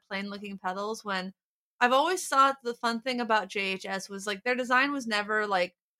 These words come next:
complicated, but it was always colorful. It had a fun little graphic on it. Like,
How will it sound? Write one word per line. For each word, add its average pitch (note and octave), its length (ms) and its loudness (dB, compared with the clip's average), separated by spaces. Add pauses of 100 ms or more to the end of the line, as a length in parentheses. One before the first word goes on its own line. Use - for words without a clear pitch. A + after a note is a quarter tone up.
(160)
complicated, B3+ 1000 -2 (380)
but A3 100 4
it A3 60 6
was A3 100 -2
always A3+ 280 4
colorful. G#3 880 0
It F#3+ 100 0
had F#3+ 180 2
a F#3 80 -2
fun F#3+ 220 -4
little F3 200 -8
graphic G#3 580 0
on F#3+ 260 2
it. F3+ 440 -4
Like, E3+ 260 -6